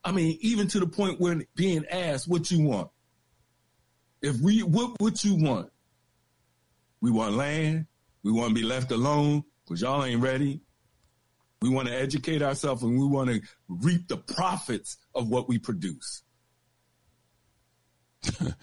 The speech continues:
Speaker 2: That whole, that whole meeting in itself, Richard, when they met with our ancestors down there in Savannah, with the leadership. Now, you know, the brother mentioned last week, and I wasn't aware of it.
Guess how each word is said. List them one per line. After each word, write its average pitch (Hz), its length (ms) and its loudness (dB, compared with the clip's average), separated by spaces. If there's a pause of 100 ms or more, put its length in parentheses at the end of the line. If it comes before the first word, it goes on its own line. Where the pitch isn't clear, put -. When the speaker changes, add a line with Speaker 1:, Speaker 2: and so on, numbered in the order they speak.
(100)
Speaker 2:
That - 240 -4
whole, 151 220 0
that 113 180 -2
whole 139 240 2
meeting 113 340 0
in 95 120 0
itself, 85 460 -4
Richard, - 280 -4 (880)
when 107 180 0
they 131 120 0
met 117 240 -4
with 101 140 0
our 98 160 0
ancestors 92 560 -4
down 90 240 -4
there 85 80 0
in 80 100 0
Savannah, 82 500 -4 (1400)
with 92 360 0
the - 80 -4
leadership. 95 600 -2
Now, 98 260 0
you 135 120 0
know, 110 300 -2 (120)
the 107 120 -2
brother 185 260 0
mentioned 117 300 0
last 110 280 -2
week, 160 280 0 (100)
and 104 140 0
I 294 100 0
wasn't 127 320 2
aware 110 360 0
of - 120 -4
it. - 120 -4